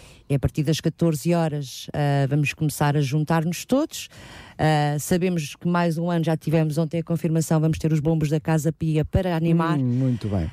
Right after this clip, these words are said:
Speaker 1: ah, este nosso grande laço. E, ah, além disso,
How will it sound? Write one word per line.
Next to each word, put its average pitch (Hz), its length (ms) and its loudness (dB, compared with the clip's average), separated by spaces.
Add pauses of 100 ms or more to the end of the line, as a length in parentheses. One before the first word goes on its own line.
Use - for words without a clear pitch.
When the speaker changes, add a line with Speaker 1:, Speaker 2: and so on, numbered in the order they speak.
(100)
Speaker 1:
ah, 156 760 0
este 165 260 -2
nosso 165 320 -2
grande 165 280 2
laço. 196 480 -4 (400)
E, 247 360 2
ah, 165 760 0
além 196 340 0
disso, 208 240 -2